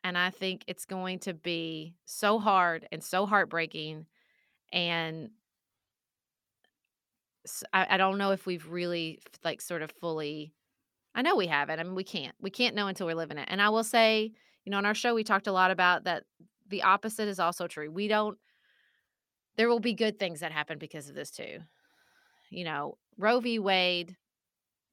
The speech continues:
has always been precarious, the rights assured under that Supreme Court law has, have always been precarious. You know, it's like Beth said, there are states right now in the United States where it would be incredibly difficult to get an abortion, and that has been true since that,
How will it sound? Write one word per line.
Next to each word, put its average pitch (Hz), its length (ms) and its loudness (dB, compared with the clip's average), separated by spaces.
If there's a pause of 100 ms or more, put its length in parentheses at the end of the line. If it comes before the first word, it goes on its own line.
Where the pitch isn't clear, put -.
(180)
has 185 240 -4 (100)
always 185 420 4
been 147 440 -8 (180)
precarious, 147 800 -10 (360)
the 170 100 -6
rights 202 320 4
assured 170 460 -4
under 165 220 -4
that 151 200 -2
Supreme 165 280 -12
Court 156 280 -6
law 147 200 -2
has, 156 300 -10
have 170 240 -2
always 180 340 2
been 156 160 -8
precarious. 139 680 -12 (640)
You 190 100 -6
know, 165 100 -2
it's - 100 -4
like 196 140 -2
Beth 180 160 0
said, 147 240 -2
there 190 120 2
are 196 60 0
states 202 380 -2
right 180 140 0
now 185 100 -2
in 185 60 -4
the 180 60 -6
United 175 180 -4
States 165 260 -4
where 151 340 -4
it 185 60 -6
would 175 140 -8
be 170 120 -8
incredibly 262 480 0
difficult 180 460 -8
to - 60 -18
get 147 140 -8
an 143 80 -10
abortion, 131 400 -10
and 175 140 -6
that 233 100 -2
has 208 140 -6
been 208 140 -6
true 196 220 -6
since 196 260 -8
that, 175 240 4